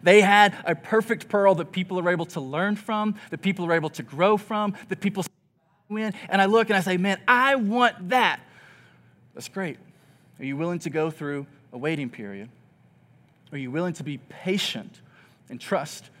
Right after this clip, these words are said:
that he's coming? My last point is very simple, as it says, "Always let what you know trump what you feel."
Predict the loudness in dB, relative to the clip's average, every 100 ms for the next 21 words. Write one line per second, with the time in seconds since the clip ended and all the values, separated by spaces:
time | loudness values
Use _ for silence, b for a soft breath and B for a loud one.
0 | b b -16 -16 -12 -12 -14 -18 _ _
1 | _ _ _ _ b b b -10 -2 0
2 | -2 -4 -8 -8 -8 b b b -10 -4
3 | -4 -4 -10 -10 -12 -16 _ _ _ _
4 | _ _ _ _ _ -10 -8 -4 -2 -2
5 | -6 B 2 6 6 4 2 0 0 0
6 | -4 -18 _ _ _ _ -10 -8 -4 -4
7 | -2 -2 -2 -6 -14 _ _ -12 -8 -8
8 | -8 -12 -16 -14 -14 -14